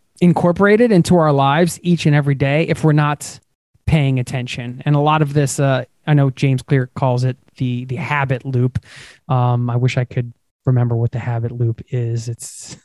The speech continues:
<laughs> something I'll have to look up in a minute. But we've all experienced this in our lives, right? When you build a good habit or a bad habit, it's sort of this, the same thing, right? Like, like if you get up and wake up,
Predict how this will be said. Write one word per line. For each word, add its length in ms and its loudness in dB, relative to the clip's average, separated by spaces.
<laughs> 220 -8
something 320 -2
I'll 60 0
have 120 -4
to 80 -6
look 160 0
up 140 -2
in 80 -2
a 60 -4
minute. 320 -2
But 220 2
we've 160 4
all 140 4
experienced 480 2
this 180 2
in 80 4
our 140 4
lives, 440 -2
right? 220 0
When 140 6
you 80 4
build 400 2
a 80 2
good 160 0
habit 320 0
or 100 4
a 60 2
bad 240 2
habit, 420 -2
it's 160 0
sort 140 6
of 100 -4
this, 260 0
the 100 4
same 340 0
thing, 260 -6
right? 120 -8
Like, 180 -2
like 340 -4
if 180 -6
you 140 6
get 160 2
up 140 0
and 100 2
wake 220 0
up, 260 -4